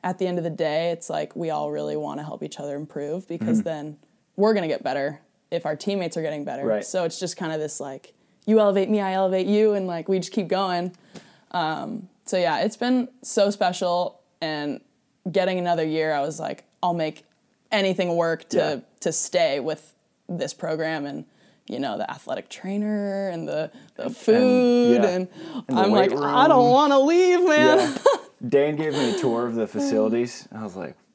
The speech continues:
Speaker 2: "Whoa, this is immaculate."
Speaker 1: Mm-hmm.
Speaker 2: You guys are super fortunate with everything you have.
Speaker 1: Yeah.
Speaker 2: It's funny 'cause, um, Delaney's sister, Kelsey, she just transferred from Saint Mary's. She's doing her grad year at B Y U.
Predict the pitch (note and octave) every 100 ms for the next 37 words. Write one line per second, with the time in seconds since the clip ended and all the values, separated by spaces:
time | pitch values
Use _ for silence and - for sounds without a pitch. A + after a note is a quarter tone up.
0 | _ _ - A#2 - - _ _ F3 A2
1 | G#2 - F#2+ B1+ - - - _ G#2 G#2
2 | G#2 F#2 - E2+ D#2 - G3+ F#3 F#3 F3+
3 | A2 A2 G#2 - - G#2+ A2 _ - -
4 | B2+ A#2 G#2 G2+ G2+ G2+ D2+ F#2 F2+ G2
5 | F#2+ G2 F#2+ F#2+ - _ _ _ G3+ -
6 | - - - A2 G#2 A2 G2 F#2+ - G2+
7 | F#2 F2+ _ - A2 A2+ A2+ G2 A2 -
8 | F#2 F2 - G#2+ - D#2+ - - _ -
9 | - G2+ G2+ - G#2+ F#2 - G2 - G#2
10 | F#2+ F#2 - G2+ G2+ G2 G2 - G#2 G#2
11 | G2+ G2+ G#2 G2 G2 G2 G#2 G2+ G2 G2+